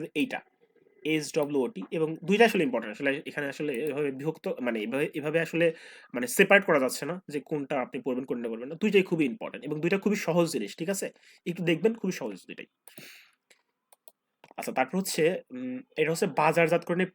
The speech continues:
পরিবেশ। আচ্ছা, এখানে হচ্ছে আপনার আন্তর্জাতিক বাজারজাতকরণ পরিবেশ কি, মানে এই তিনটা, এবং এটা তো আছেই। So বি-, এই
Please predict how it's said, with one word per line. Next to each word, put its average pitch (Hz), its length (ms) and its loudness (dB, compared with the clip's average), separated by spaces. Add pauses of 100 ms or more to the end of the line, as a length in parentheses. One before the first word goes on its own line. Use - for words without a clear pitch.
পরিবেশ। 170 320 6 (800)
আচ্ছা, - 160 -12 (680)
এখানে 185 260 0 (100)
হচ্ছে 170 260 -2
আপনার 135 280 -2 (760)
আন্তর্জাতিক 185 520 2
বাজারজাতকরণ 170 520 4
পরিবেশ 170 360 0
কি, 208 120 -4 (600)
মানে - 100 -4 (140)
এই 196 120 6
তিনটা, 120 200 -4 (2250)
এবং 160 120 0 (140)
এটা 156 160 2
তো 160 120 6
আছেই। 160 220 -4 (260)
So 127 100 -10 (260)
বি-, 151 180 -8 (140)
এই 131 80 0